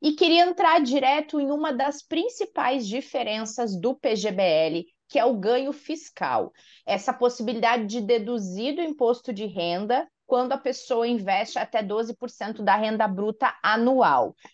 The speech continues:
Conta um pouquinho pra gente como é que funciona esse mecanismo, Vini, e por que que ele é tão importante nessa composição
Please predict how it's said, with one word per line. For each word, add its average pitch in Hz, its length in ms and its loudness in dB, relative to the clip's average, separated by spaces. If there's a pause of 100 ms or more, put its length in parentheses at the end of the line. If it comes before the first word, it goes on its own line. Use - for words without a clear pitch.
(160)
Conta 466 340 2
um 427 80 -2
pouquinho 311 420 -2
pra 254 240 -2
gente 220 440 -6
como 220 180 -2
é 226 80 2
que 302 100 -16
funciona 277 600 0
esse 240 240 -2
mecanismo, 196 840 0
Vini, 165 480 -2 (240)
e 269 80 4
por 302 180 0
que 320 120 0
que 330 100 -6
ele 311 120 0
é 302 180 -4
tão 294 200 4
importante 254 920 -2
nessa 247 400 -2
composição 320 1000 -4